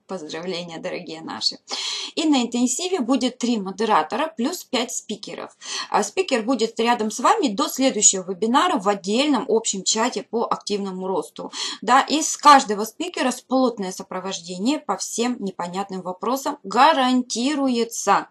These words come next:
если, конечно, вы их зададите. <laughs> Вот. И плюс выполнение задания, да, ваш, э, вас будут проверять, как вы выполнили задание. Если вы что-то сделали плохо и у вас что-то плохо получилось, спикер будет просить вас переделать.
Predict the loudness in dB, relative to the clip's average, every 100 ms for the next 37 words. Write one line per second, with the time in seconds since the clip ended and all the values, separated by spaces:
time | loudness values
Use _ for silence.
0 | _ -2 -2 -2 -4 -2 -4 -2 -2 -2
1 | -2 0 0 0 0 -4 -6 _ -6 -4
2 | -6 -4 -2 0 4 2 2 -6 -14 -12
3 | -10 -10 2 4 4 4 6 6 4 -2
4 | 0 2 2 4 4 6 4 2 0 -2
5 | -2 -4 -6 0 0 -2 -10 _ _ -14
6 | -6 0 2 0 -4 0 6 8 6 2
7 | 0 -2 -2 -2 2 4 4 4 2 -2
8 | 0 2 2 2 0 -2 -6 -4 -2 -2
9 | 0 0 0 -2 -4 0 2 2 0 -2
10 | -4 -6 -4 -4 -4 -4 -4 -2 -2 -2
11 | -6 -2 -2 -2 -4 -6 -4 -4 -4 -8
12 | -8 -6 -6 -8 -12 -6 -4 -2 -2 -6
13 | -8 -20 -20 -16 -12 -6 -6 -6 -10 -10
14 | -10 -8 -10 -12 -14 -12 -12 -12 -10 -10
15 | -10 -12